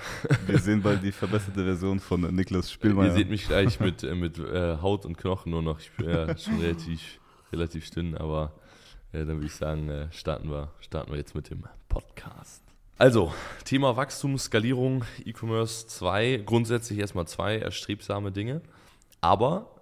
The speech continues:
Speaker 1: ein großer Unterschied. Äh, vielleicht fangen wir irgendwie an, äh, in der Folge und erörtern erstmal so den,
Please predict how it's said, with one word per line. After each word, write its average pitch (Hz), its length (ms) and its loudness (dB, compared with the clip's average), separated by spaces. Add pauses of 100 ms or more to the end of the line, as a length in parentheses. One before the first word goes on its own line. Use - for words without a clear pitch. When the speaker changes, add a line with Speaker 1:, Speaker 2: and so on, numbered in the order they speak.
Speaker 1:
ein 104 160 -4
großer - 280 -2
Unterschied. 92 560 -6
Äh, 87 140 -4
vielleicht 98 300 0
fangen 113 140 -2
wir 104 80 0
irgendwie 95 200 -2
an, 113 240 -2
äh, 101 220 -2
in 92 80 -6
der 98 80 -4
Folge 104 340 -2
und 87 220 -6
erörtern 82 320 -6
erstmal 95 260 -8
so 90 80 -4
den, 85 380 -4